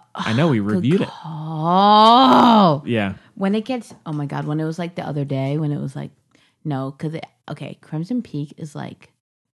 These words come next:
Speaker 2: when it's crisp outside, but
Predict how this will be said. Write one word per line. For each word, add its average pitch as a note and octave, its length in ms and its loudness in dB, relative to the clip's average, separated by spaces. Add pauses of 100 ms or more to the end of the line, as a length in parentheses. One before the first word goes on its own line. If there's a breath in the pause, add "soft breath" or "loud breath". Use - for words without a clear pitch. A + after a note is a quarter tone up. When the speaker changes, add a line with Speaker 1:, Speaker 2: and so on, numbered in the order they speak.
(200)
Speaker 2:
when C#3+ 100 -10
it's - 160 -16 (100)
crisp - 920 -14
outside, E3 840 -12 (1400)
but - 160 -18